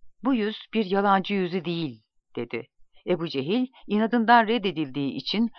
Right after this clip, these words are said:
ona, "Ayın yarılmasından bile itimat gelmedi. Arife hak görünür, aşikar olur. Belli bir şeydir ki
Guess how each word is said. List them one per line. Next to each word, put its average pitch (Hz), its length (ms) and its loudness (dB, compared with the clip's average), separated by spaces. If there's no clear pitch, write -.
ona, 247 320 4
"Ayın 247 260 6
yarılmasından 196 760 2
bile 175 160 0
itimat 160 480 -2
gelmedi. 135 540 0
Arife 254 380 8
hak 233 300 2
görünür, 170 500 -2
aşikar 156 580 2
olur. 127 260 -4
Belli 185 260 -2
bir 180 120 -2
şeydir 151 420 -2
ki 262 300 -2